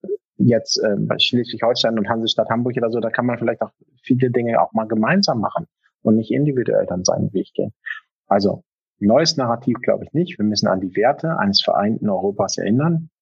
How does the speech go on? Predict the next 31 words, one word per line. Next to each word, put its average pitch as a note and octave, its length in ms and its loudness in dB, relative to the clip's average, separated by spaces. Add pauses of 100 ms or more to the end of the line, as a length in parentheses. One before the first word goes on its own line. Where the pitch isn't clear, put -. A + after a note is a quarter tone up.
(140)
Wir G#2 100 2
müssen G#2+ 300 2
diese A2 320 0
zeitgemäß G#2 680 0
übersetzen. G#2 600 -2 (340)
Das B2+ 200 0
heißt B2+ 180 2
auch, C#3 160 2
dass - 180 -4
man B2+ 360 0 (360)
möglicherweise A#2+ 640 0
ein A#2 80 -4
Narrativ A2+ 460 -2
überarbeiten A#2+ 560 0
muss. - 320 -4 (400)
Aber A2 180 2
mich A#2+ 160 2
stört B2+ 240 0
schon B2+ 340 -4
eigentlich A#2+ 380 0
die B2+ 80 -2
F-, - 160 -4 (140)
Formulierung A#2 760 -2
Narrativ, B2 840 0 (320)
weil A#2+ 240 2
sie B2 120 0
wieder B2 320 0
eine - 240 -4
intellektuellen, C3 1120 -2
eine B2 240 0
Feuilleton-Diskussion A#2 1400 0